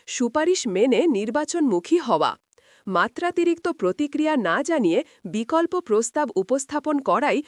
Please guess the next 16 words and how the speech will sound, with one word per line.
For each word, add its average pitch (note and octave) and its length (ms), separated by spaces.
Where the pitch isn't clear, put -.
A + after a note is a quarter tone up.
কৌশলগতভাবে D4 1000
সঠিক A#3 520
পদক্ষেপ A#3+ 520
হবে G3+ 260
বলে A#3 240
তারা G3+ 280
মনে C4+ 240
করছেন। D#3+ 500
লেখক G#3+ 440
ও D#4+ 60
গবেষক G3+ 600
মহিউদ্দিন C4+ 580
আহমেদ A#3 400
প্রথম D#4 380
আলোকে D4+ 320
বলেন, B3+ 380